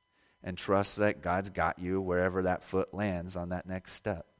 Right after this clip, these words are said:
And for you that have not trusted Christ, it is a fearful thing to place yourself in the path of God's judgment. But he has offered to you, one, to make you by right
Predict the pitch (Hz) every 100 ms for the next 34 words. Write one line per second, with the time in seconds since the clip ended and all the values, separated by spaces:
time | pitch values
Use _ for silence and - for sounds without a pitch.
0 | _ _ _ _ _ _ - - _ _
1 | _ 101 95 104 101 110 123 110 92 104
2 | 107 107 95 - 92 85 - 82 - 82
3 | 78 87 - - - _ _ _ _ _
4 | _ _ _ _ _ _ _ _ - 95
5 | 104 101 - 104 104 110 92 - 107 101
6 | 95 104 - 95 95 - 95 - 92 90
7 | 92 87 - 92 90 87 87 - 92 82
8 | - - 92 80 98 71 - _ _ _
9 | _ _ _ _ _ _ _ _ - 98
10 | - 110 101 92 95 101 - 110 95 -
11 | 95 98 98 90 87 95 92 87 90 98
12 | _ _ _ _ _ _ _ _ _ _
13 | - 95 98 104 101 98 76 92 101 92
14 | 95 92 87